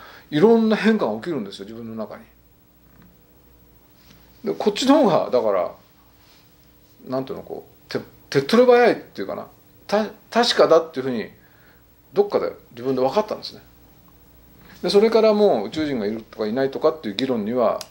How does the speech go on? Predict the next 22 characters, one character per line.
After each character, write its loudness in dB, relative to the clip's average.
参 0
加 2
し -2
な 4
い 2
よ 0
う -6
に -10
し -14
て -6
る -14
ん -18
で -20
す、 -10
今 -8
ま -14
で -18
ね。 -20
で 2
も 4
ま 4
あ、 -20